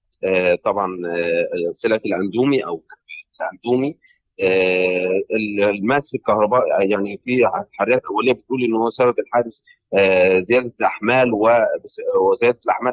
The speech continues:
أدت إلى وجود ماس كهرباء، ومن ثم، آه، شب الحريق. ولكن حتى الآن، آه، تجرى عمليات التبريد لمعرفة السبب الحقيقي وراء الحريقة، آه، وراء هذا الحريق. ولكن، آه، يعني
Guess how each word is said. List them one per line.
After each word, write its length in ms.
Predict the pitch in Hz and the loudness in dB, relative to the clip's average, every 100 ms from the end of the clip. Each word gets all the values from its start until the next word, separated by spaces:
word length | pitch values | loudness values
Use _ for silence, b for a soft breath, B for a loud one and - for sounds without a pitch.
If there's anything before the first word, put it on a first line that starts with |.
| - | -4
أدت 260 | 113 113 117 | -6 -6 -2
إلى 260 | 113 98 - | 2 2 2
وجود 260 | 107 120 131 | -4 -4 -2
ماس 200 | 120 - | -4 -4
كهرباء، 420 | 101 104 101 135 | -4 -2 0 0
ومن 160 | 117 107 | 0 -6
ثم، 300 | - 127 131 - b _ - | -2 0 0 -4 b _ 0
آه، 160 | 101 101 | 2 4
شب 280 | 135 123 | 0 0
الحريق. 380 | 120 - 143 156 | -2 0 -2 0
ولكن 280 | 135 139 123 | 0 0 -2
حتى 220 | 139 - | -2 -2
الآن، 360 | 107 80 127 127 - _ _ | 0 2 0 -2 -10 _ _
آه، 120 | 101 101 | 2 4
تجرى 300 | 143 135 120 | 2 2 2
عمليات 420 | 104 104 120 127 | 2 2 0 0
التبريد 520 | 127 113 98 131 117 | 0 -2 2 0 0
لمعرفة 360 | 101 90 117 123 | -4 -4 -4 -8
السبب 340 | - - 117 110 | -6 0 0 0
الحقيقي 480 | - 104 127 120 104 | -4 -4 -4 -2 0
وراء 200 | 110 98 | 2 0
الحريقة، 520 | - 95 139 165 185 _ _ _ - | 0 -2 0 -2 -4 _ _ _ 0
آه، 60 | |
وراء 360 | 104 110 110 104 | 2 2 0 -2
هذا 140 | 113 110 | 0 -2
الحريق. 360 | 101 110 165 123 | 0 -2 -2 0
ولكن، 520 | 120 139 147 131 117 98 | 0 0 -2 -4 -2 2
آه، 400 | 101 101 98 98 90 113 | 4 4 2 2 0 0
يعني 420 | 110 107 104 | 0 0 -2